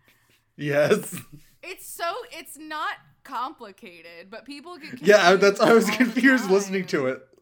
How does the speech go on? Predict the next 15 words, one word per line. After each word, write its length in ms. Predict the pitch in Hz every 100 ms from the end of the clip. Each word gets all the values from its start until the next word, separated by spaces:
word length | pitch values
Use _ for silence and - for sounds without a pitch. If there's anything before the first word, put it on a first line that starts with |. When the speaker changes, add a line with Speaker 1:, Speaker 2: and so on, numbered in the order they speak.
| -
Speaker 1:
Like, 320 | 156 143 139
how, 640 | 151 160 180 196 180 165 - _ _ _ _ _ _ _ _ _ _ _
why 180 | 135 151
do 80 | 165
they 180 | 170 151
need 200 | 156 147
this 180 | 151 -
much 200 | 143 -
explanation 600 | 120 - 139 127 127 147
of 60 | 123
how 140 | 123
to 80 | 117
find 240 | 123 123
a 40 | 113
building? 480 | 107 120 101 110